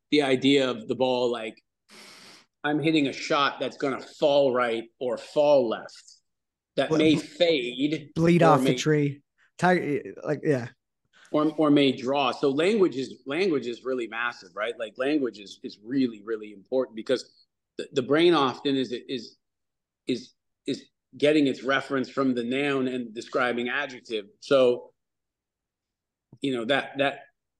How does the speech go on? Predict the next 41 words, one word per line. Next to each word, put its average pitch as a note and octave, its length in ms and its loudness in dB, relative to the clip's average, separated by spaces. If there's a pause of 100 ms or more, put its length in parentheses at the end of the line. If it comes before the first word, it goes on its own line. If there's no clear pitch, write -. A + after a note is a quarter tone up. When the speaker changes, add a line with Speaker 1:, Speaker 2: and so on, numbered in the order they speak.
(100)
Speaker 1:
how, D#3 280 -2
it's C3 100 -2
not D#3 240 2
what D3 180 4
you C#3 140 -2
say, B2+ 500 0
it, A#2+ 240 -8
it, C#3 160 -2 (120)
it's - 180 -6
kind C#3 220 2
of G#2 80 -2
how A#2+ 160 0
you A2 180 -2
say D#3+ 240 2
it, A#2 100 0
but C3+ 140 0
it's C#3+ 140 -2
also E3 320 0
what B2+ 260 -2
you G2+ 60 -16
say. G2+ 380 -8 (100)
So B2 340 2 (540)
the C#3 100 6
amount D#3 280 2
of C3+ 40 -2
times C#3 340 0
I've A#2 220 -2
seen B2+ 260 -4
guys A#2 280 -4 (100)
pull C3+ 180 2
a B2+ 60 0
shot C#3+ 420 -6
'cause A2+ 120 -4
they A2+ 100 0
were A2+ 140 0
trying A#2+ 260 -2
to A2 100 -8
hit A2+ 120 -6
it B2 100 -2 (120)
too C3 200 4
hard B2 500 0